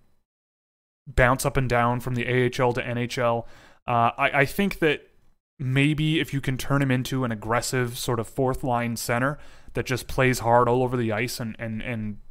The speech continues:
has that, right, Nolan Foote, not Cal Foote. Cal Foote's still in Tampa. My mistake. Nolan Foote. I still think Nolan Foote doesn't make it. Uh, I'd like to see him, you know, back in jun-, or, um,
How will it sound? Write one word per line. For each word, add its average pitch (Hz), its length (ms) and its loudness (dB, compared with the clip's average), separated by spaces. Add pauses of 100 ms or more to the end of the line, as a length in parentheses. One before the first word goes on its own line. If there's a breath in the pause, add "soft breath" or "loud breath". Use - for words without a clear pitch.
(120)
has 120 300 0
that, 113 340 -2 (300 loud breath)
right, 113 320 2 (160)
Nolan 135 380 4
Foote, 110 240 -6
not 113 200 -4
Cal 104 240 -6
Foote. - 360 -14
Cal 113 220 2
Foote's - 240 0
still 110 220 -4
in 98 100 -8
Tampa. 107 400 -10
My 110 200 -2
mistake. 107 440 -6
Nolan 117 300 2
Foote. - 240 -12
I 151 100 4
still 170 260 6
think 139 200 2
Nolan 120 240 2
Foote 110 260 -2
doesn't 101 280 -4
make 101 220 -6
it. 107 160 -4 (460 soft breath)
Uh, 110 260 2
I'd 117 200 -2
like 110 180 -2
to 110 80 -4
see 113 220 -6
him, 104 320 -4 (360 soft breath)
you 113 80 -4
know, 98 240 -6 (240)
back 107 240 2
in 113 100 -2
jun-, 113 320 -4
or, 110 240 -4
um, 101 300 -6